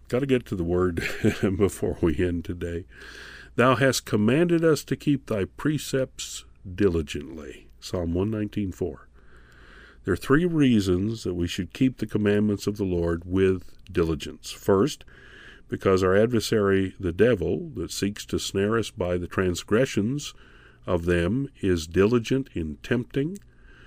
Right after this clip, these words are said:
for he goes about night and day seeking to devour us. So, we need to be diligent. Next, because we ourselves are weak and infirm, by the greater diligence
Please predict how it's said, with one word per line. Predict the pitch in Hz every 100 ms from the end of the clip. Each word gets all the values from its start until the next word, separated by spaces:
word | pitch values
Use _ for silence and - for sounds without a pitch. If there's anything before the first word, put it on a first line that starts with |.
| -
for | - 87
he | 82
goes | 90 110 135
about | 131 131 135
night | 101 107 147
and | 147
day | 127 123
seeking | 120 - 123 - 123
to | 113 123
devour | 117 110 101 95 73
us. | - - - - - - - - - - - -
So, | - - 82 73 69 - - -
we | 87 87
need | 90 95
to |
be | 101 107
diligent. | 101 82 67 - - - - -
Next, | 82 160 - - - - - - -
because | - 113 117 113
we | 120 127
ourselves | 120 107 139 127 139 135
are |
weak | 123 110 110
and | 143
infirm, | 135 143 165 202 92 80 73 -
by | 85 87
the | 90
greater | 98 98 92
diligence | 113 113 110 131 190 - -